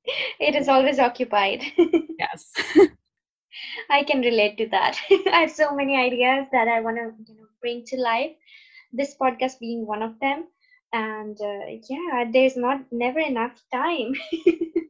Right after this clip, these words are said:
Speaker 2: Yeah, I mean, so when the ideas come, before I used to get frustrated because I'm like, "Oh my God, I'm never gonna have time to do anything."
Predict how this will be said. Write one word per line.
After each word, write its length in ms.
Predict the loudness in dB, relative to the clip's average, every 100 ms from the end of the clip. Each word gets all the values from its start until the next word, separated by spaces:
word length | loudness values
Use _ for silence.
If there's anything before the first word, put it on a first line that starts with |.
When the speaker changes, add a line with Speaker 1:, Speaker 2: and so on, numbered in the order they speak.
| _ _ _ -8
Speaker 2:
Yeah, 280 | 2 2 4
I 40 |
mean, 320 | 0 -2 -6
so 140 | 0 4
when 140 | 4
the 80 | 4
ideas 480 | 4 4 4 2 0
come, 440 | -6 -2 -2 -2
before 380 | -2 -2 4 4
I 160 | 6 4
used 280 | 2 0 -2
to 80 |
get 200 | 0 0
frustrated 580 | -2 -6 -4 -6 -4 -2
because 220 | -4 -8 -8
I'm 140 | -6
like, 200 | -6 -6
"Oh 120 | -2 -2
my 120 | 0
God, 160 | 0
I'm 180 | 0 0
never 240 | -2 -2 -2
gonna 180 | -2 -4
have 180 | -4
time 280 | -6 -4 -4
to 160 | -6 -8
do 200 | -4 -2
anything." 540 | -2 -2 -4 -2 -2